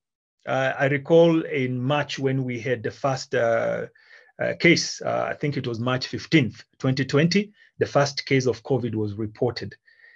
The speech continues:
Uh, I was out of the country and I was just coming in, uh, from Europe, where, uh,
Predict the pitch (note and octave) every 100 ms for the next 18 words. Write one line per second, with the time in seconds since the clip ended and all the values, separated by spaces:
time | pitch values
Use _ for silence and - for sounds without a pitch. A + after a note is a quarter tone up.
0 | _ _ _ - A#2+ A#2 A2+ - - A#2
1 | A#2 A#2 B2+ C3+ B2 A2+ C3 C3 C3+ B2+
2 | A#2+ A2+ A2 A2 B2 - B2 A#2+ A#2 B2+
3 | D#3+ C3 A2+ G2+ - A2+ A2 C#3 - -
4 | - A#2 A#2 A2+ A2 - - G#2+ A2 A2